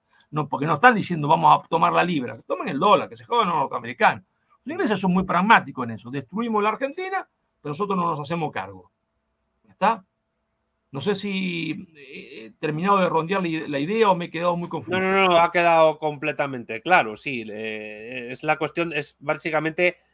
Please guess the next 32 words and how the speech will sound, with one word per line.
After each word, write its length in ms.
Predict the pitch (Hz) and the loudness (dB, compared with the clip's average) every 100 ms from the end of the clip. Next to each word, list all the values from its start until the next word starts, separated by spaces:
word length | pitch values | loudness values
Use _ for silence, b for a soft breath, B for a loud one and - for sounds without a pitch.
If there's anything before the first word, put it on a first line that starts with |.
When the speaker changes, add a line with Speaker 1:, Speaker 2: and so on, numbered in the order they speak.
| b | b
Speaker 2:
la 260 | - 135 143 | -6 4 4
imposibilidad, 1080 | 143 135 147 139 143 135 135 139 156 185 - _ _ _ | 4 2 -2 -2 -2 0 0 6 6 6 2 _ _ _
si 180 | - - | -12 -2
quieres 200 | 175 185 | 0 2
lo 80 | |
resumo 240 | 165 156 147 | 2 0 -4
de 60 | |
esta 120 | 139 135 | -2 -2
manera, 360 | 147 160 110 b b - | 0 0 -2 b b -6
de 360 | 131 139 - - | 2 2 2 0
hacer 340 | 143 151 170 | 0 2 0
una 180 | 180 180 | 2 2
tercera 360 | 175 156 180 | 2 2 0
edición 340 | 170 156 170 170 | 2 0 -2 -2
del 140 | 143 | -2
Pacto 260 | - 143 147 | 0 -2 -2
A 40 | |
B 120 | 120 113 | -2 -6
C. 220 | 98 87 _ _ _ _ _ | -12 -18 _ _ _ _ _
Se 160 | - | -20
podría 220 | - 143 | -8 -4
decir 200 | 147 143 | -4 -6
que 80 | 135 | -10
es 80 | 131 | -10
una 140 | 127 | -10
cosa 220 | 113 110 95 | -10 -12 -14
así. 240 | - 82 _ _ - | -20 -20 _ _ -20
Speaker 1:
Sí, 240 | - 202 185 | -10 -6 -6
romperlo 600 | - - 254 247 262 247 | 2 4 6 8 8 10
definitivamente, 540 | 208 185 190 208 160 | 8 4 -2 -2 -2
no 60 | 175 | -6
existe. 340 | 143 160 117 | -4 -6 -8